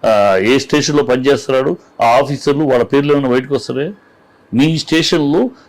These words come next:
నీ, ఆ, ఒక కానిస్టేబుల్ ఇది నడుపుతావంటే ఆ స్టేషన్ ఆఫీసర్ ఏం చేస్తున్నాడు, ఏం చూస్తున్నాడు? మీరు ప్రభుత్వ వైఫల్యం, ప్ర-, అధికారుల వైఫల్యం,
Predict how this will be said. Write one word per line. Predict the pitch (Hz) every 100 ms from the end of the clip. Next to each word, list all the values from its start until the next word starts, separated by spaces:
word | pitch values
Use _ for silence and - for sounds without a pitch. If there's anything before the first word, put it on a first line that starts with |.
| -
నీ, | 120 151 151
ఆ, | 131 127 127 120 117 113 113 117
ఒక | 117
కానిస్టేబుల్ | 123 170 - 170 151 143
ఇది | 120
నడుపుతావంటే | 131 131 131 107 101 170 - - -
ఆ | 120
స్టేషన్ | 117 147 160 - 135
ఆఫీసర్ | 135 165 - 135
ఏం | 135
చేస్తున్నాడు, | 143 139 139 131 131 190 - _ _ _ _ _
ఏం | 113 131 139
చూస్తున్నాడు? | - 123 117 143 185 _ _ _ _ _ _ _ - 147
మీరు | 165 202 170
ప్రభుత్వ | 117 117 147 185 220 190 135 127
వైఫల్యం, | 127 110 104 101 165 196 - _ _ -
ప్ర-, | 117 101 98 101 98
అధికారుల | 113 143 202 190 160
వైఫల్యం, | 135 123 113 98 107 190